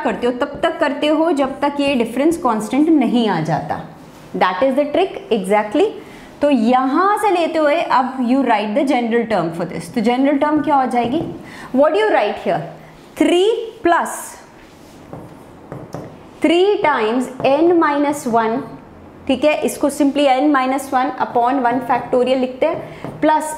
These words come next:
इसका ये one and this will be, uh, n minus one, n minus two by two factorial। This was the direct formula जो मैंने आपके साथ कई बारी डिस्कस किया है टू पॉइंट ओ के अंदर भी, right?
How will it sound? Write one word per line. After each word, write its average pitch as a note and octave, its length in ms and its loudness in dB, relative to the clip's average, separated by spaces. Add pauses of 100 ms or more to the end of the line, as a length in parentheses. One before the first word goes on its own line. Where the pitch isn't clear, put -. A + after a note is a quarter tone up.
इसका D#4 360 0
ये F4 300 2 (200)
one C4+ 280 2 (720)
and A#3+ 140 0
this D4+ 220 0
will C#4+ 260 0
be, D#4 100 2 (260)
uh, A3 360 2
n D4+ 280 2
minus D#4+ 420 0
one, C#4 220 0 (140)
n C4 260 0
minus A#3+ 440 -2
two A#3 100 2 (160)
by G3+ 300 2 (800)
two A#3 180 2 (100)
factorial। F#3+ 600 2 (460)
This F#4 200 2
was E4+ 180 2
the F4+ 100 4 (100)
direct B3+ 680 2 (140)
formula E4 560 2
जो D#4+ 100 2
मैंने D4 260 0
आपके D4+ 320 0
साथ D#4+ 200 0 (260)
कई F4 140 2
बारी E4+ 240 2
डिस्कस D4 480 -2
किया C4 180 2
है C#4 200 -2 (120)
टू D#4+ 200 4
पॉइंट D#4 320 0
ओ B3+ 200 2
के D4 80 2
अंदर C#4 320 0
भी, D4 180 0 (420)
right? D#4+ 260 2